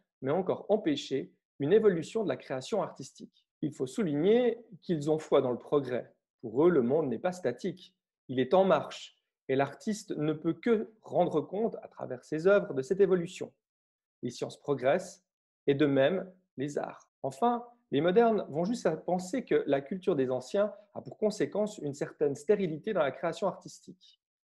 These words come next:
Fontenelle dira, je cite, « Rien n'arrête tant le progrès des choses, rien ne borne tant les esprits que l'admiration excessive des anciens. »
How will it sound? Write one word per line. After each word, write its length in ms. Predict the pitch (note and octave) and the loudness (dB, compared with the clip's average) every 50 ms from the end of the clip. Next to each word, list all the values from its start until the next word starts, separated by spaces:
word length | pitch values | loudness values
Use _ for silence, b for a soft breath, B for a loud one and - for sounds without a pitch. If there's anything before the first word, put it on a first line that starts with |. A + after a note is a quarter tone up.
| _ _ _ - | _ _ _ 0
Fontenelle 400 | E3 D#3 D#3 - C#3+ C3+ C3 A#2+ | 0 0 2 2 0 0 0 -2
dira, 340 | A#2+ B2 A#2 B2+ E3 G#3+ | -4 -4 0 2 2 2
je 100 | F#3 C#3 | 2 -2
cite, « 480 | A2+ - - - E3 G#3 - - - _ _ _ _ _ _ _ - A#2+ | -6 -10 -10 -8 -8 -8 -8 -12 -20 _ _ _ _ _ _ _ -14 -10
Rien 300 | A#2 B2+ D3+ F#3+ A3 G#3+ | -6 -2 2 4 4 4
n'arrête 360 | G3+ F3+ D3+ D#3+ D3+ D3+ - | 4 4 2 0 -2 -2 0
tant 120 | F#3 F3+ | 0 2
le 120 | D#3 C3 - | 2 2 0
progrès 360 | - - C3 A#2+ B2 C3+ B2 | 0 -4 -4 -2 0 -2 -2
des 100 | A#2+ A#2 | -2 -2
choses, 500 | - - - A#2+ B2 D3 D3+ - - _ _ _ _ _ _ - | -4 -4 0 2 2 2 0 -2 -14 _ _ _ _ _ _ -14
rien 300 | - A#2+ C#3 F3+ G3+ G3 | -10 -4 2 2 4 4
ne 100 | F#3+ F3 | 4 2
borne 320 | D3+ C#3+ C3+ C3 C3+ B2 | 4 2 2 2 0 -2
tant 140 | A#2+ E3+ E3 | -2 -2 -2
les 180 | C#3 B2 A#2 B2 | -2 -2 -4 -4
esprits 420 | A#2+ - - _ - B2 A#2 - _ _ _ _ _ _ - | -8 -8 -10 _ -12 -12 -12 -12 _ _ _ _ _ _ -2
que 80 | - G3 | -2 0
l'admiration 720 | A#2+ B2+ E3 F#3 F#3 F#3 F3 D3+ C#3 C3+ - - - - - _ - | 2 2 2 2 2 0 0 0 -2 -4 -6 -8 -12 -12 -10 _ -6
excessive 680 | G3+ - - - C#3 - - - - - B2+ A#2+ A#2+ - - _ _ _ _ - | -6 -6 -4 -8 -8 -8 -8 -16 -14 -12 -12 -12 -12 -14 -20 _ _ _ _ 0
des 160 | F3+ G3 F#3 | 0 2 2
anciens. » 400 | E3 D3 - - - - - | 0 -4 -6 -12 -14 -14 -14